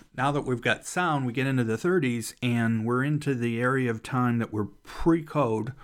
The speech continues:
Code exists, nobody's, um,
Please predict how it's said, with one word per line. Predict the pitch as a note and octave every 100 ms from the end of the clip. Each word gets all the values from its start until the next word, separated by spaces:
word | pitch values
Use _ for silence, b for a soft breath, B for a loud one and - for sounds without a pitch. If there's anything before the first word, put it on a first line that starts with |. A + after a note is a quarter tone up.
| B B B B B B B
Code | - B2+ A#2
exists, | G#2 A#2 D3 C3 - -
nobody's, | A#2+ A2 G#2+ G#2+ G2+ -
um, | G#2 G2 G2 G2